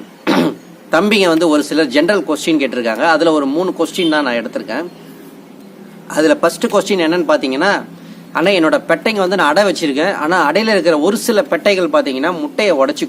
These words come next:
குடிச்சிருது. So, இதுக்கு என்ன ரீசன்? இதை எப்படி தடுக்கிறது?" அப்படின்னு சொல்லி கேட்டிருக்காரு.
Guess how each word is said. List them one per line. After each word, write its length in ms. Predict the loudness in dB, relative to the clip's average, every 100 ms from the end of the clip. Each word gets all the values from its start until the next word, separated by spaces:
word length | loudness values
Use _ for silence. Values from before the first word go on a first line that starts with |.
| -2
குடிச்சிருது. 520 | -2 0 -2 -2 -4 -6 -12 -20 -20 -20 -20 -20
So, 140 | -2 0
இதுக்கு 300 | 2 2 0 0
என்ன 140 | 2 2
ரீசன்? 340 | 2 0 -2 -4 -6
இதை 200 | -2 0 0
எப்படி 200 | 0 0
தடுக்கிறது?" 640 | 2 0 0 0 0 -2 -6 -8
அப்படின்னு 340 | -6 0 0 0
சொல்லி 140 | -2 -4
கேட்டிருக்காரு. 520 | -4 -6 -4 -4 -4